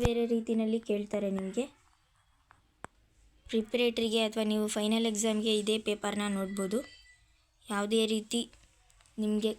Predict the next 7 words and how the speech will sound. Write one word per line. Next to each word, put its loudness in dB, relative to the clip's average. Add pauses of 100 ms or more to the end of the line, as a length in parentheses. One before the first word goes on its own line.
ಕಷ್ಟ 0 (120)
ಆಗ್ದೇನೆ 0 (580)
ಫಾರ್ಟಿ -4
ಪ್ಲಸ್ 0 (360)
ತೆಗಿಬೇಕು 0
ಅನ್ನೋರಿಗೆ -2 (140)
ತುಂಬ 0